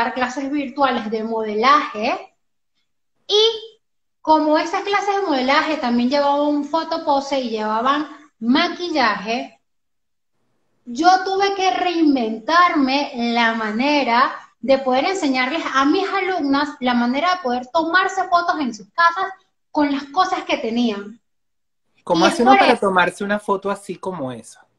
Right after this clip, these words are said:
Speaker 1: Mira,
Speaker 2: <laughs>
Speaker 1: si necesitas ayuda, además que ese fotógrafo panameño,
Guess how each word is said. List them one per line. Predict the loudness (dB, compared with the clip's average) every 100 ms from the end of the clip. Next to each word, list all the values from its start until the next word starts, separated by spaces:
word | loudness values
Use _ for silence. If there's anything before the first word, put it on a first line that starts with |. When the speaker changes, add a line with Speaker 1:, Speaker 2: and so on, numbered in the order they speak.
| _ _ _ -20 -8 -6 -4 -2
Speaker 1:
Mira, | 2 4 2 -2
Speaker 2:
<laughs> | -10 -18 _ _ _ _ _ _ _ -6 2
Speaker 1:
si | 4 4 0
necesitas | -4 0 0 0
ayuda, | 0 2 2
además | 0 -4
que | -6
ese | -2 0
fotógrafo | 0 2 0 2 0 2
panameño, | 2 4 2 2 2 2 0 0 -2 -2 -8